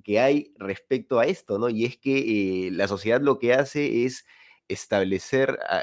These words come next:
eh, que estas personas puedan seguir ciertas conductas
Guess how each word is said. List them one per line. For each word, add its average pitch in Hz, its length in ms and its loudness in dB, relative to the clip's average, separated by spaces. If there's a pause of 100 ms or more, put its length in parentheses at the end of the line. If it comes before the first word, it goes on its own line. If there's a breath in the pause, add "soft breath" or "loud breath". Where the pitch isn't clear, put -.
(100)
eh, - 240 -10 (520)
que 117 100 -2
estas 143 220 -4
personas 135 480 2
puedan 131 480 4
seguir 113 340 0
ciertas 139 460 2
conductas 139 680 0